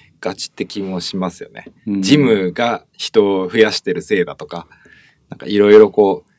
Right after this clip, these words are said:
Speaker 1: う、ストレスがある人が行く、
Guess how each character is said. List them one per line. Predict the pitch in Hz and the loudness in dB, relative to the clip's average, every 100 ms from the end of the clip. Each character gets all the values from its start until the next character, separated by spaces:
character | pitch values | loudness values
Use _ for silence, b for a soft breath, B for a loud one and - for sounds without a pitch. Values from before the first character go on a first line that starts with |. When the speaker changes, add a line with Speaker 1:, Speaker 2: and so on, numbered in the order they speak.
| _ _ _ _ _ _ _ _ | _ _ _ _ _ _ _ _
Speaker 1:
う、 | - | -2
ス | |
ト | - | 4
レ | 131 | 4
ス | 110 95 | 4 0
が | 98 | 0
あ | |
る | 98 90 | 0 -2
人 | - 113 98 92 b b _ - | -2 0 0 -2 b b _ -10
が | 87 | -6
行 | 85 | -6
く、 | - 98 98 | -4 -2 -2